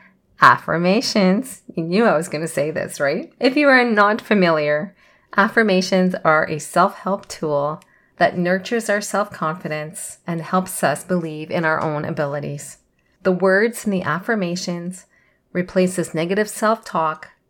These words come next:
that we may be having in our minds for whatever reason. It could be childhood programming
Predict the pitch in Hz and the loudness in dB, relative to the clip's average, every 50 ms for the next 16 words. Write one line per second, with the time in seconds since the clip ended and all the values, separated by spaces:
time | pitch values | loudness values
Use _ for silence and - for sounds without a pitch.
0 | _ - 165 160 180 185 190 190 185 185 196 185 185 - - 185 190 196 190 185 | _ -8 -4 0 0 2 2 2 0 0 -2 -4 -4 -6 -4 -2 -2 0 0 -2
1 | 165 156 156 156 151 147 147 151 151 151 147 143 143 143 147 - - - _ _ | -2 -2 -4 -4 -4 -4 -2 -2 -2 -2 -2 -6 -8 -14 -16 -18 -20 -20 _ _
2 | _ _ _ - - 226 226 240 240 240 240 240 240 240 226 220 226 226 226 220 | _ _ _ -6 -4 -2 -2 0 0 -2 -2 -4 -4 -6 -4 -4 -4 -4 -4 -4
3 | - 202 180 175 180 - _ _ _ _ _ _ _ _ _ _ _ - 185 180 | -4 -4 -4 -4 -6 -10 _ _ _ _ _ _ _ _ _ _ _ -4 -4 -4
4 | 185 - 170 160 - 147 139 - - - 139 160 180 175 175 196 185 185 - - | -4 -6 -8 -6 -6 -8 -8 -8 -6 -2 0 2 2 2 0 -2 -4 -4 -4 -4
5 | 190 185 185 190 185 185 190 196 196 196 202 | -2 -2 0 -2 -2 -2 -2 -4 -6 -8 -10